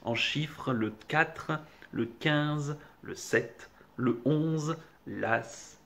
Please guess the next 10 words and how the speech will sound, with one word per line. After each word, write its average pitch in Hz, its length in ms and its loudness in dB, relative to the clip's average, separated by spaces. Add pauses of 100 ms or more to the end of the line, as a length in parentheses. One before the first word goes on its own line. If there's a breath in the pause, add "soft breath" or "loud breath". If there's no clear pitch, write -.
(120)
le 107 160 -2
cinq, 117 800 0
le 110 360 0
trois 131 440 -2 (500 loud breath)
et 131 100 6
le 113 140 4
dix, 135 520 -6 (240)
avec 113 240 -2
le 120 60 2
six - 540 -8